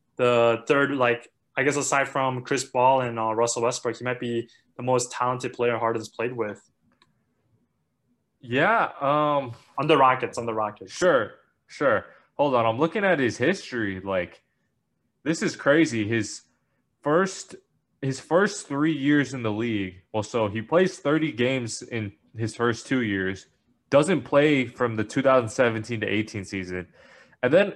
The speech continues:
Speaker 2: in the eighteen nineteen season, he starts the year off with the Bucks, who ended up, you know, being the number one seed in the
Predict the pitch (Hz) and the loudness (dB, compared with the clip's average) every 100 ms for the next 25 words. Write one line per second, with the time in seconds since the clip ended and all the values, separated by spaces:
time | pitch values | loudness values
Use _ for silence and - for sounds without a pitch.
0 | - 151 151 156 160 156 208 131 123 156 | 0 4 4 6 4 2 -2 0 2 0
1 | 160 127 139 120 113 107 - - 143 175 | -2 -2 -2 -2 -4 -6 -4 2 2 2
2 | - 156 107 135 131 127 123 131 123 - | 0 0 2 4 6 4 2 -4 -4 -6
3 | - - 147 110 - - 113 110 107 107 | 0 4 4 2 -6 -8 0 0 2 2
4 | 104 - 98 95 92 101 101 98 95 98 | 0 -2 -4 -2 -2 -6 -4 -4 -2 -2
5 | 101 98 95 - 110 107 98 90 | -2 -2 -4 -6 -6 -4 -4 -6